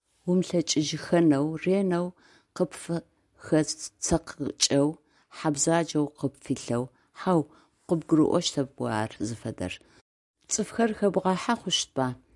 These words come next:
ядэбгъэгущыӏэмэ? Хьау, идагъэп Симэ игу текӏодэпагъэу. Акъыл гущыӏыкӏэ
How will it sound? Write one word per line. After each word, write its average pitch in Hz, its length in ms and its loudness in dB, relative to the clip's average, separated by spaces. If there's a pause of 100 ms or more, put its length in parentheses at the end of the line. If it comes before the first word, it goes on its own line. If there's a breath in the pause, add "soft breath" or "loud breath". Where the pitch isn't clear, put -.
(140)
ядэбгъэгущыӏэмэ? 147 1160 2 (640 soft breath)
Хьау, 208 340 4
идагъэп 156 580 2
Симэ 127 480 0
игу 147 420 4 (140)
текӏодэпагъэу. 131 1120 0 (460 soft breath)
Акъыл 214 300 2
гущыӏыкӏэ - 800 -4